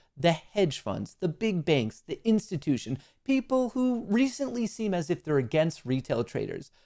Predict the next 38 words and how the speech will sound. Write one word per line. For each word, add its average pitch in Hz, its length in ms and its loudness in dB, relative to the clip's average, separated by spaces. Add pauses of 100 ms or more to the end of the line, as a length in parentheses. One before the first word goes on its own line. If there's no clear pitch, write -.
(260)
What 262 180 4
would 277 160 0
you 254 80 -2
say 175 240 2
to 156 100 0
them? 147 340 0
Because 165 280 -2 (100)
I'm 247 300 -2
predicting 165 600 -2
that 151 220 0
they're 220 200 6
of 190 180 4
the 156 80 0
mindset 131 720 0 (240)
that 147 400 4 (180)
L 208 160 8
M 202 140 4
N 180 100 2
O 160 120 4
P 131 420 0
is 143 380 2
simply 220 680 -2
overvalued 139 760 6 (100)
and 147 160 0
people 175 320 0
should 123 220 -6
stay 117 240 0
away 104 320 2
from - 240 -12
it. - 80 -20 (1200)
What 127 200 4
would 180 100 10
I 175 100 10
say 180 200 6
to 156 80 8
all 147 180 8
the 135 100 2
naysayers? 226 840 4